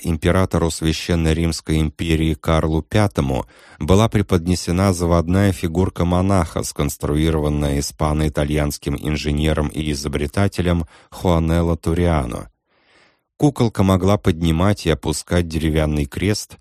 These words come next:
подносить распятие к лицу, шевелить губами, словно в молитве, и двигать глазами. «У меня в руках такое изделие? Если да, в чём его значимость?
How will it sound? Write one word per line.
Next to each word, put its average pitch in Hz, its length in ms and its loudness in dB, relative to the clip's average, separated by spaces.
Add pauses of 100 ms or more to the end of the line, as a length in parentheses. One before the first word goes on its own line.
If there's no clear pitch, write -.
(240)
подносить 92 500 0
распятие 90 560 0
к - 100 -4
лицу, 98 500 0 (240)
шевелить 76 560 -2
губами, 80 540 2
словно 87 440 2
в 80 60 -2
молитве, 82 680 0 (160)
и 82 100 -4
двигать 80 460 0
глазами. 78 640 0 (1400)
«У 85 120 4
меня 87 340 4
в 76 80 0
руках 80 440 0
такое 76 600 0
изделие? 76 720 -2 (840)
Если 78 420 0
да, 80 260 0
в - 80 -16
чём 76 240 0
его 76 240 0
значимость? 85 720 -4